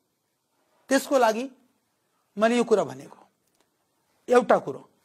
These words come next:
दुनियाँमा कहीँ पनि रहने हिन्दू, नेपालमा रहने तिन करोड होइन,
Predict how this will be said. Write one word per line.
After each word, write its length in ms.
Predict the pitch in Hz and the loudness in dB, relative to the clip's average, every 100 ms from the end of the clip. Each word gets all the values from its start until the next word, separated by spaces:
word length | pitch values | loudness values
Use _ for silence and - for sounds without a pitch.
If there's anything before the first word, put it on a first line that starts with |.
| _ - | _ -12
दुनियाँमा 580 | 160 277 349 370 277 220 - _ 294 | 0 4 6 4 2 -2 -6 _ 0
कहीँ 160 | 359 | 0
पनि 280 | 370 403 392 | 2 2 2
रहने 280 | 311 269 262 | 2 2 0
हिन्दू, 340 | 202 196 147 - _ _ _ _ _ | 0 -4 -8 -14 _ _ _ _ _
नेपालमा 440 | 214 254 302 320 330 | -4 2 2 4 4
रहने 220 | 311 320 | 4 2
तिन 240 | 311 311 | 2 2
करोड 240 | 320 330 302 | 2 2 4
होइन, 240 | 302 403 | 4 2